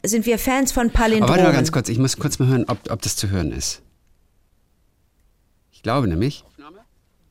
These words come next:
Speaker 2: So, hallo Dariusz, hier sind
Speaker 1: Äh, Christian?
Speaker 2: und ah, Anke. Ja. Okay, man hört's. Der, der Ausschlag war so leise, deswegen machen wir es grad noch mal.
Speaker 1: Ein
Speaker 2: Okay.
Speaker 1: Kumpel von mir hatte neulich einen ganz schlimmen Ausschlag. Stellt sich raus, Kameramann,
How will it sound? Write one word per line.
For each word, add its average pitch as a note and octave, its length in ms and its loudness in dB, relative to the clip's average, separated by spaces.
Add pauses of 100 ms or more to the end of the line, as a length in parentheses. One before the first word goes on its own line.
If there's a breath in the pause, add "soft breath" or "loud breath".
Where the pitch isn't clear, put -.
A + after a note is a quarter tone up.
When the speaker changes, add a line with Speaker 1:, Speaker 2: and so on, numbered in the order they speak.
(380)
Speaker 2:
So, F#3 200 -8 (300 soft breath)
hallo A3 180 -2
Dariusz, D3+ 540 -4
hier F#3+ 220 -6
sind E3 440 -4 (680)
Speaker 1:
Äh, A3+ 240 -16
Christian? C4 480 -16 (180)
Speaker 2:
und D#3 80 -4
ah, C#3+ 40 0 (100)
Anke. D#2+ 200 -6
Ja. A3+ 80 -4 (100)
Okay, D3 200 -2
man D3 160 4
hört's. G2+ 280 0
Der, C3 220 -2
der C#3+ 180 0
Ausschlag G#2 320 0
war D#2 120 -2
so D#2 100 -4
leise, F2 400 -2 (420 loud breath)
deswegen A#2+ 500 0
machen A2+ 180 0
wir A2+ 40 0
es G2+ 100 -2
grad - 180 -4
noch E2+ 80 -2
mal. C2 160 -6
Speaker 1:
Ein - 580 -12
Speaker 2:
Okay. F3 120 0
Speaker 1:
Kumpel A#3+ 140 4
von A3 160 0
mir F3+ 100 2
hatte F#3 140 0
neulich E3+ 200 0
einen E3 100 -6
ganz F3 280 0
schlimmen E3 220 0
Ausschlag. D#3 600 -2 (160 loud breath)
Stellt G#3+ 260 0
sich G#3+ 200 -4
raus, F3+ 440 0 (300 soft breath)
Kameramann, E3 580 -2